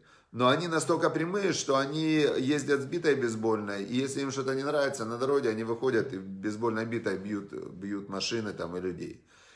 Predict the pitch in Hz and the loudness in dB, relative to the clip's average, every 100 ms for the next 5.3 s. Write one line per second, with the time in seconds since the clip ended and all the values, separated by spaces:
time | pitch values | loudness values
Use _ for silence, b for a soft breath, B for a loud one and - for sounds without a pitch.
0 | b _ 139 151 160 170 170 - _ _ | b _ 0 6 6 6 0 -14 _ _
1 | _ _ _ _ - - - 143 143 - | _ _ _ _ -20 -6 6 6 6 -2
2 | 160 - 160 147 147 185 208 208 208 - | -6 4 4 6 4 6 6 6 4 2
3 | 113 120 147 156 143 135 135 - 123 120 | 2 2 2 2 2 0 0 2 4 4
4 | 139 131 147 143 143 123 131 127 107 98 | 2 2 4 2 0 2 2 4 4 4
5 | 107 135 | 2 -2